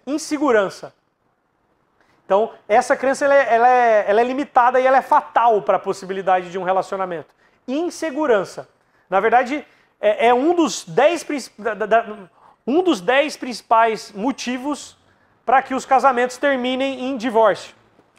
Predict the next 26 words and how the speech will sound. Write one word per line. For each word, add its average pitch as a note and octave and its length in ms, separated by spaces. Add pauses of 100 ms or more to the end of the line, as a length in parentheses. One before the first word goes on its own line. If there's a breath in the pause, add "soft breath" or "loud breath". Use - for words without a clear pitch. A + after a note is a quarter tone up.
(680)
É F3+ 120
a G3+ 80
insegurança. G#3+ 640 (400 soft breath)
A F#3 100
insegurança A3+ 560
pode B3+ 220
ser C4+ 80
difícil B3+ 380
de - 40
ser A#3+ 120
superada, B3 420
porque - 100
a A3 60
gente G#3+ 200
tem A#3+ 140
que A#3 140
conquistar A3+ 720 (280 loud breath)
dentro B3 420
de C4 100
nós A#3 300
e C4 60
dentro A#3 400
do B3 100
relacionamento, C4 720 (360)
né? F3+ 140
Então, G3+ 260